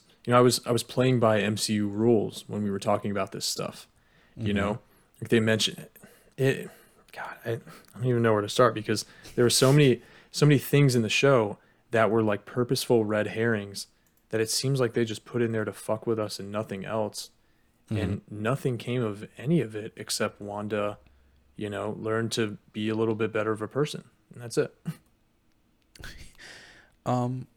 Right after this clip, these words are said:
Speaker 2: yes. I was looking up the creator 'cause I, I knew their,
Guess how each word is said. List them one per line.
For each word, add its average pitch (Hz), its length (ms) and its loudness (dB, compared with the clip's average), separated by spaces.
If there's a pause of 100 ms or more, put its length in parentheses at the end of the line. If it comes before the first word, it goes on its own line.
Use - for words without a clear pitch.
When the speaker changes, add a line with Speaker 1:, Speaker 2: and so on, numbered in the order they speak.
(680)
Speaker 2:
yes. 110 640 -2
I 107 100 6
was 117 180 0
looking 156 440 -2
up 117 260 0 (240)
the 110 100 0
creator 95 340 2
'cause 101 180 -6
I, 95 220 0
I 110 60 -6
knew 117 520 0 (300)
their, 98 500 0